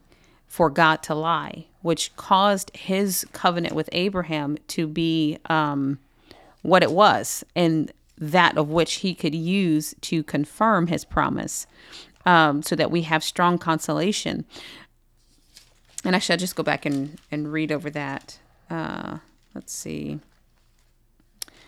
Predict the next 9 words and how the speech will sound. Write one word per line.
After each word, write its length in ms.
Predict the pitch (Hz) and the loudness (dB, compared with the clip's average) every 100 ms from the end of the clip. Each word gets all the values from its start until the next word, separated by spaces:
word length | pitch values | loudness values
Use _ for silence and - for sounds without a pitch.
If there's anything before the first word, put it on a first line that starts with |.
| _ _ - - | _ _ -10 -2
Oh, 160 | 165 | -2
starting 380 | - - 180 170 | 0 0 2 2
in, 260 | 156 151 - - | 2 -2 -4 -4
uh, 140 | 156 | -2
Hebrews 400 | 151 196 196 180 | -2 -6 -6 -6
chapter 360 | - 165 - 143 | -4 -6 -6 -8
six, 360 | - 139 - | -6 -6 -8
verse 240 | - 160 - | -8 -8 -4
thirteen, 800 | 156 147 - 147 139 139 151 | -4 -4 -4 -2 0 0 -4